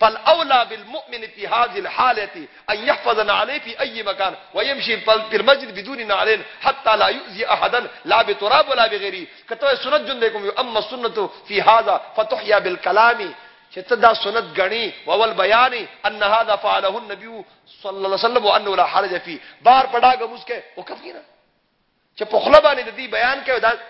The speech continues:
مطلب دا په عقیدې سره هم دې سنت باندې تعامل کولی شي. لکه دو سو پچیس چبیس صفحه، دو سو پچیس چبیس صفحه. او ما اوریدلی دي، عبدالعزیز مولوی صاحب چې دن نورستان کې وي، خلکو له اجازه ورکړې وه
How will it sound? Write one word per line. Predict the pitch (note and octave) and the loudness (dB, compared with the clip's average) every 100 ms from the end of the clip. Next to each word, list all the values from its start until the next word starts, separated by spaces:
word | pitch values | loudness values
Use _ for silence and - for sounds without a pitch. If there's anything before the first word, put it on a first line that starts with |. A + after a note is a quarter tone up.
| - _ | -20 _
مطلب | E3+ - - - | -8 -6 -4 0
دا | B3 C#4 | 2 2
په | C4+ | 2
عقیدې | G3+ G#3+ A3+ A#3+ D#4 | 2 0 -2 -6 -4
سره | - A#3+ | -2 0
هم | G#3 E4+ D4+ | 0 -4 -8
دې | A#3+ A3 | -10 -6
سنت | A#3 B3 | -4 -2
باندې | A3+ G#3 G3+ | 0 0 0
تعامل | F#3+ F#3 E3 | -2 -2 -6
کولی | D#3 C#3 | -8 -10
شي. | A#2 G#2 | -12 -18
لکه | G2 - - _ _ _ _ _ _ _ | -20 -20 -20 _ _ _ _ _ _ _
دو | - A#3 | -2 0
سو | A3+ A3 | 2 0
پچیس | B3+ B3+ B3 - | 2 0 -4 -4
چبیس | A#3 F3+ F#3 | -4 -4 -8
صفحه، | F3+ - - E3 - - | -8 -6 -4 -4 -6 -8
دو | G3+ | -6
سو | G3 | -4
پچیس | G3 A#3 A#3+ B3 | -2 -4 -4 -4
چبیس | G#3+ F3 E3+ | -2 -2 -2
صفحه. | E3 D3 D3 - - - | -2 0 -2 -4 -12 2
او | F3+ G#3 G#3+ G#3 - - _ _ _ _ _ | 4 4 2 -8 -18 -20 _ _ _ _ _
ما | D#3 | -2
اوریدلی | G3 G#3 G#3 B3+ A#3 | 0 0 0 0 -2
دي، | G#3+ - - - - | -4 -12 -20 -6 0
عبدالعزیز | F#3 G#3 A3 A#3 | 2 2 2 0
مولوی | B3 A3 | -4 -2
صاحب | A3 G#3 | 0 0
چې | G#3 | 0
دن | A3 | -4
نورستان | A3 G3+ F#3+ F3 A3 G#3 | -2 -4 -2 2 2 0
کې | |
وي، | G3+ F#3+ F#3+ - | -8 -8 -10 -18
خلکو | - G3+ G3+ | -4 -2 0
له | G3+ | 0
اجازه | F#3+ G3 G#3 A3 | 2 0 0 -2
ورکړې | G#3+ B3 | 0 0
وه | B3+ | 0